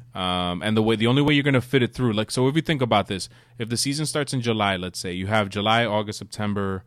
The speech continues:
you have three months to fit in a hundred and sixty-two games. We're talking close to s-, fifty games, over fifty games per month. So the only way to make that work is to play a full week,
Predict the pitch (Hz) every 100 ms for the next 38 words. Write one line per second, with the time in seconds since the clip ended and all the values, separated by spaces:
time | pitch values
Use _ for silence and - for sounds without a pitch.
0 | _ - - - 113 - 120 127 139 127
1 | 117 - 120 - 113 110 98 113 117 113
2 | - - 110 - 107 95 92 87 85 -
3 | _ - - 110 135 123 131 117 120 110
4 | - 107 98 - - - - 135 127 -
5 | 131 127 113 110 104 98 95 - - -
6 | - _ - 120 139 113 - 107 107 98
7 | 92 87 - 98 90 78 64 82 - _
8 | _ _ _ _ _ _ _ _ _ -
9 | - - 101 95 95 90 - _ _ _
10 | _ _ _ - 127 151 151 143 127 127
11 | 101 113 127 113 - 101 - 117 110 -
12 | 127 120 113 113 104